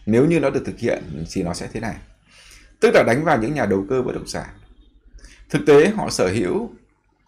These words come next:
một hai trăm căn nhà, hay một hai trăm cái mảnh đất, nó chả làm gì cả.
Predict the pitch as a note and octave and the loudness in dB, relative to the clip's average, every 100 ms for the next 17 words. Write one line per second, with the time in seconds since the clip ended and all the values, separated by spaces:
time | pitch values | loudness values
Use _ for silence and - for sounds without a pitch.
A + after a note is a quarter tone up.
0 | _ _ _ _ - D3 C#3+ E3 E3 D#3+ | _ _ _ _ 0 2 4 0 0 -2
1 | D#3 D3+ C3+ G2+ D#2+ - - - - A#2 | -2 -2 -2 -2 -4 -10 -20 -16 -6 -2
2 | B2+ C3 B2+ C#3+ C3 C#3 - A#2+ E3+ - | -2 -2 -4 -4 -4 -6 -4 -4 -4 -12
3 | - _ - - E2+ D#2 E2 D2+ C#2 | -20 _ -10 -6 -4 -6 -6 -8 -10